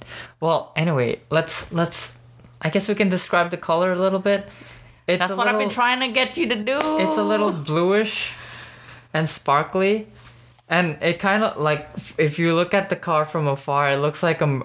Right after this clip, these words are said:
Speaker 1: a color, like, from Mercedes or something.
Speaker 2: Yeah, yeah, no, it's pretty cool. It's a
Speaker 1: And then if you get the, like, the one I'm getting is gonna be the sport trim, right?
Speaker 2: Yeah,
Speaker 1: It,
Speaker 2: with the
Speaker 1: it's,
Speaker 2: black
Speaker 1: um, black rim, so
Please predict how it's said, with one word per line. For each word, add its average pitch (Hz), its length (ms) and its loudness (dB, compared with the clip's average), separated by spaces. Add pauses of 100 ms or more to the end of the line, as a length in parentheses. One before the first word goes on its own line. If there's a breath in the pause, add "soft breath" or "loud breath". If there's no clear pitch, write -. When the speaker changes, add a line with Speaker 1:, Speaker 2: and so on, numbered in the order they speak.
Speaker 1:
a 135 60 -4
color, 139 580 0 (240)
like, 131 240 0
from 135 240 -2
Mercedes 123 720 0
or 127 80 -2
something. - 460 -6
Speaker 2:
Yeah, 185 240 2
yeah, 180 260 2
no, 170 160 2
it's 139 120 0
pretty 160 200 0
cool. 147 540 0 (500 loud breath)
It's 143 220 -4
a 135 400 0 (420)
Speaker 1:
And 160 140 0
then 185 160 4
if 196 120 -2
you 202 100 2
get 196 240 0
the, 175 400 2
like, 151 240 0
the 160 100 2
one 160 160 4
I'm 156 140 0
getting 143 280 2
is - 320 -2
gonna 135 200 2
be 139 120 2
the 127 120 2
sport 135 400 0
trim, 127 280 0
right? 120 320 2
Speaker 2:
Yeah, 123 220 0
Speaker 1:
It, 139 80 2
Speaker 2:
with 131 220 2
the 131 40 2
Speaker 1:
it's, 113 80 -2
Speaker 2:
black 131 200 2
Speaker 1:
um, 127 400 -2 (540 loud breath)
black 139 300 0
rim, 139 320 2
so 135 480 0